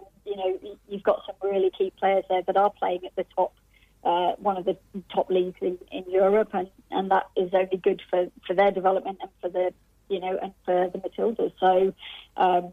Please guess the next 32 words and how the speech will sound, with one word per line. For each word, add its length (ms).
yeah, 240
uh, 260
I 120
mean, 140
I, 240
it, 200
I'm, 120
again, 260
just 260
thrilled 320
that, 160
uh, 280
the 60
Women's 400
Super 240
League, 280
it, 240
it's 260
growing, 580
um, 300
it's, 200
you 100
know, 220
it's 260
being 180
competitive, 840
it's 280
being 200
taken 400
seriously, 720
uh, 360
and 240